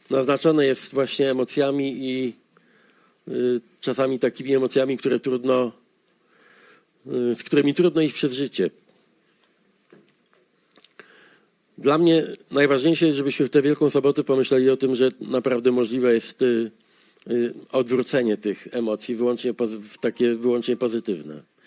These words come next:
I że jako naród, jako sąsiedzi, y, jako polskie rodziny naprawdę możemy nie tylko w Wielką Sobotę, nie tylko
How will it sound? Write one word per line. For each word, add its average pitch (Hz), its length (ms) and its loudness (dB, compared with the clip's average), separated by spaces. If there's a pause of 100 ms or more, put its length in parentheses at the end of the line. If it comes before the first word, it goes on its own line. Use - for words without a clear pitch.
(380)
I 117 100 -8
że 113 100 0
jako 120 320 0
naród, 139 400 2
jako 110 540 0 (340)
sąsiedzi, 123 840 0 (920)
y, 110 560 -4 (720)
jako 113 280 -4
polskie 127 380 2
rodziny 123 520 0 (320)
naprawdę 139 360 2
możemy 135 600 2 (680)
nie 131 160 2
tylko 147 540 4
w 113 60 -14
Wielką 135 340 2
Sobotę, 131 460 2
nie 127 160 2
tylko 135 500 -2